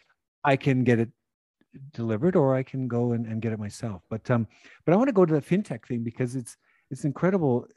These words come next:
you know, that space in terms of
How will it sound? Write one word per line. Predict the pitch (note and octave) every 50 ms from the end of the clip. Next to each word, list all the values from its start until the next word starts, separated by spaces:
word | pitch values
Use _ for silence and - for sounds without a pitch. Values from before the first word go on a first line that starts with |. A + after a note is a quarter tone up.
| - - - _
you | - C#3+
know, | B2+
that | A#2 G#2 - -
space | - - - - - D3 D3+ D#3+ D#3+ A2 F2+ - - - - - - _ _ _ _ _ _ -
in | C3 A#2+
terms | - C#3+ C#3 C3+ A#2+
of | C3 B2 G#2+